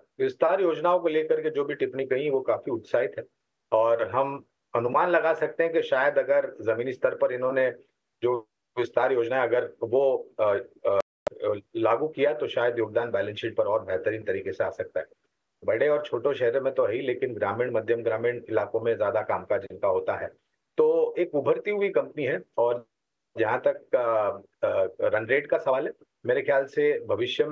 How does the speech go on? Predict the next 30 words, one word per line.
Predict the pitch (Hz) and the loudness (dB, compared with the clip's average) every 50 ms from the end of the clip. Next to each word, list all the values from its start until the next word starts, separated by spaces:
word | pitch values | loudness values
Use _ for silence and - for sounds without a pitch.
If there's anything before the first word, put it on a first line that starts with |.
| - - | -4 -4
में, | 151 147 147 | -2 -2 -2
अ, | 135 - - _ - 110 113 117 | -2 -4 -8 _ -4 -2 -2 0
जैसे | 113 123 120 - 143 | 0 -2 -2 0 -2
हमने | 127 135 139 135 | -2 -2 -2 -2
बताया | - 110 117 123 117 104 101 - _ _ - | -2 0 0 0 0 0 -4 -8 _ _ -2
और | 120 117 117 | 0 0 0
इनने, | 120 120 120 - _ - 127 127 127 - 120 | 0 -6 -8 -12 _ -4 -2 -2 -2 -2 -2
इन्हों | 120 123 123 | -2 -2 -4
की | 123 131 131 | -4 -4 -4
जो | 120 131 | -2 -2
योजना | 123 107 107 104 117 135 | 0 -2 -2 -2 -2 -2
है, | 120 101 - - _ _ _ - 113 | -2 -2 -4 -8 _ _ _ -8 -8
विस्तार | 107 - - - 117 117 113 | -8 -6 0 0 0 2 2
योजना | 101 92 90 92 | -2 -6 -6 -8
है, | 92 95 _ _ _ _ _ - | -12 -14 _ _ _ _ _ -4
अगर | - 120 147 139 | 0 0 0 0
वो | 131 139 160 165 170 170 160 156 156 - | 2 2 2 2 4 4 2 2 0 0
लागू | 127 123 123 139 156 165 | 0 0 0 2 2 0
हो | 151 131 127 | 0 0 0
गई, | 135 143 151 | 0 -2 -2
तो | 147 151 | -2 -4
शायद | 139 - 139 120 123 131 123 | -4 -2 -2 0 0 0 0
यहाँ | 123 117 120 | 0 -2 -2
से | 120 - - 123 123 117 110 - - | -4 -2 -2 0 2 2 0 0 -2
रुझान | 117 107 107 123 117 123 110 | -4 0 0 0 0 0 0
और | 95 107 117 - - | 2 2 2 2 2
बेहतर | - 107 101 - 120 | 0 -2 0 0 -2
हो | 107 95 | -4 -4
सकता | - - 90 - _ _ _ _ _ - - | -4 -6 -8 -10 _ _ _ _ _ -6 -6
है। | - | -6